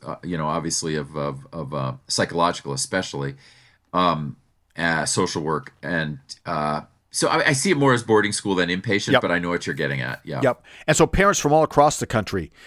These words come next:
Speaker 2: could take advantage of this.
Speaker 1: Yeah, and even the
Speaker 2: Yep.
Speaker 1: world. I mean, when
Speaker 2: Yep.
Speaker 1: things open up, you know, very often the, these,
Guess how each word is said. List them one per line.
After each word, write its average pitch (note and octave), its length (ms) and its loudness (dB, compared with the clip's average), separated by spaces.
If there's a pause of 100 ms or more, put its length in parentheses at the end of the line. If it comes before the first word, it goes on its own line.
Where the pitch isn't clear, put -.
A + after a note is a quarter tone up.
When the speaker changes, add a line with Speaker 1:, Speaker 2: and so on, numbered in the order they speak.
(140)
Speaker 2:
could A2 140 0
take A#2 200 2
advantage G2 440 0
of E2+ 80 -6
this. D#2 300 -8 (420)
Speaker 1:
Yeah, D#3+ 220 6
and D3 140 4
even C#3 340 2
the A2 80 0
Speaker 2:
Yep. G2 60 0
Speaker 1:
world. A2 380 2
I - 60 -4
mean, A2 160 2
when A#2+ 80 6
Speaker 2:
Yep. A#2 80 2
Speaker 1:
things A2+ 180 0
open G#2 300 2
up, G2+ 260 0
you G#2 100 -6
know, F#2+ 120 -2
very G#2 240 2
often G2 340 -2
the, E2+ 240 -2 (260)
these, - 380 -2